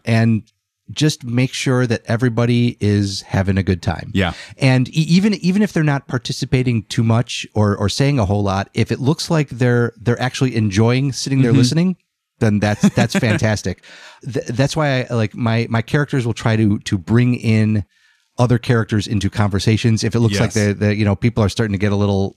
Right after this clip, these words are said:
Speaker 1: frustrated or bored, and figure out combinations of things. Like, what,
Speaker 2: Mm-hmm.
Speaker 1: what can
Speaker 2: Yes.
Speaker 1: this character do alongside that character that would help us out in this situation?
Speaker 2: Yeah.
Speaker 1: Like, this, this one is good at one thing, this one's good at another thing, but if we pair them up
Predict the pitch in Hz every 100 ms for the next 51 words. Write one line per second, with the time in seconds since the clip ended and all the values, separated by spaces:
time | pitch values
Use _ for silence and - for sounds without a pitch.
0 | 104 - 117 120 104 95 87 98 104 101
1 | - - - - _ - 110 107 98 98
2 | _ _ - 139 87 - - - - 165
3 | 156 139 127 - _ - - - 135 127
4 | 123 117 113 95 - 95 90 107 98 135
5 | - 107 95 113 165 - 170 101 87 -
6 | 143 113 - 101 107 98 98 - _ _
7 | - 117 120 156 156 147 135 101 90 131
8 | - - 95 87 95 90 95 _ - 110
9 | 98 85 131 123 123 113 - 107 104 -
10 | 104 101 90 87 82 90 127 110 139 160
11 | 156 139 139 120 123 120 117 117 131 120
12 | 127 107 113 101 98 98 104 - - 156
13 | 147 135 107